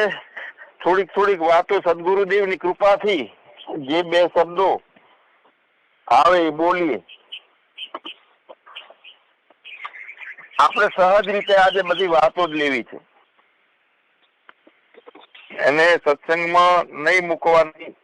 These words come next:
તોય વાંધો નથી, નહીં મૂકવું કાંઈ, પણ થોડોક અભ્યાસ. તો હમણાં વાત ચાલતી હતી ઋષિકેશ હરિદ્વારથી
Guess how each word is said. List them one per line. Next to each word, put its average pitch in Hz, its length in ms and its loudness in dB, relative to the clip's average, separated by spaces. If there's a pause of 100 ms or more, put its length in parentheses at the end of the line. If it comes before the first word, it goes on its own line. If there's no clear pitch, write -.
(140)
તોય 160 160 2
વાંધો 139 320 2
નથી, 156 260 -4
નહીં 151 300 -4
મૂકવું 127 340 -6
કાંઈ, 123 300 0 (880)
પણ 156 320 4
થોડોક 151 440 0
અભ્યાસ. 117 420 2 (1700)
તો 156 80 2
હમણાં 170 320 2
વાત 175 260 2
ચાલતી 180 340 2
હતી 190 240 -4
ઋષિકેશ 165 600 -4 (200)
હરિદ્વારથી 165 840 0